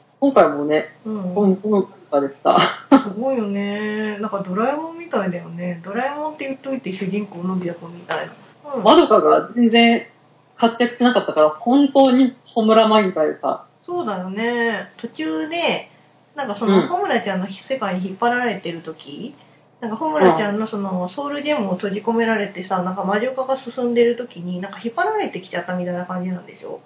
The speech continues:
Speaker 1: うん。
Speaker 2: で、その、そのホムラちゃんの妄想の世界の、その三滝が、三滝原だっけ？
Speaker 1: 三滝が原かな？
Speaker 2: あの、その中学校の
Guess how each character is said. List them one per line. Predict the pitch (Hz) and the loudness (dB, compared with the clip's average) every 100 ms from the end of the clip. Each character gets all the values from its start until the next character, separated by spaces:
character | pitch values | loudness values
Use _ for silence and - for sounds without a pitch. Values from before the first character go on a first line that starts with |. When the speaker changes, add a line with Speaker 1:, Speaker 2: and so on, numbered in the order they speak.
| _ | _
Speaker 1:
う | 190 | 4
ん。 | 170 156 156 - | 4 2 -6 -8
Speaker 2:
で、 | 370 | -4
そ | 359 | -2
の、 | 370 381 370 202 - _ _ _ | 0 0 0 -2 -6 _ _ _
そ | - 330 | -12 -6
の | 302 | -4
ホ | 311 370 | -4 -2
ム | 359 | -2
ラ | 330 | 0
ち | 311 | 0
ゃ | 277 | -2
ん | 269 | -2
の | 294 | -2
妄 | 269 254 269 | 0 0 0
想 | 285 277 | -2 -4
の | 269 | -4
世 | 277 262 | -4 -4
界 | 202 185 | -4 -4
の、 | 208 285 208 - _ _ _ | -4 -4 -4 -6 _ _ _
そ | 226 | -8
の | 208 | -6
三 | 208 214 | -4 -4
滝 | 254 262 247 | -6 -8 -8
が、 | 214 202 196 | -4 -4 -4
三 | 185 202 | -6 -6
滝 | 247 247 277 | -4 -6 -8
原 | - 175 | -10 -8
だ | 151 | -8
っ | - | -10
け？ | - 226 - _ _ | -12 -14 -16 _ _
Speaker 1:
三 | 185 | 2
滝 | 180 190 - 190 - | 4 4 4 0 4
が | 170 165 - _ _ | 4 4 0 _ _
原 | 170 160 156 - - | 2 6 4 2 -2
か | - | 0
な？ | 143 - - | 2 -2 -6
Speaker 2:
あ | 214 | -8
の、 | 208 208 208 | -6 -6 -6
そ | 277 | -6
の | 247 247 | -6 -6
中 | 320 330 | -6 -2
学 | 339 349 - | -2 -2 -4
校 | 285 262 330 | -2 -2 -2
の | 359 285 185 | -2 -2 -4